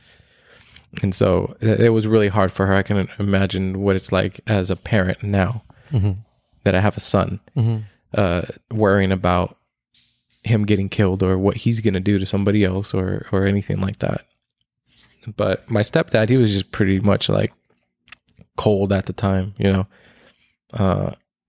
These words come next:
Speaker 1: he never made any attempt to father me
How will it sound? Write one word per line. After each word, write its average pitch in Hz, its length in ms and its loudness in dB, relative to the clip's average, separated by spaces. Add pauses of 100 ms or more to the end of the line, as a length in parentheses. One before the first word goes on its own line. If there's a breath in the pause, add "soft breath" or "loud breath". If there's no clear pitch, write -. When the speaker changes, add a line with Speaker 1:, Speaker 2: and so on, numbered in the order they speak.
(540)
Speaker 1:
he 110 280 -2
never 101 260 2
made 98 200 4
any 95 220 0
attempt 92 400 -2
to 92 240 -2 (1080)
father 95 460 0
me 98 340 0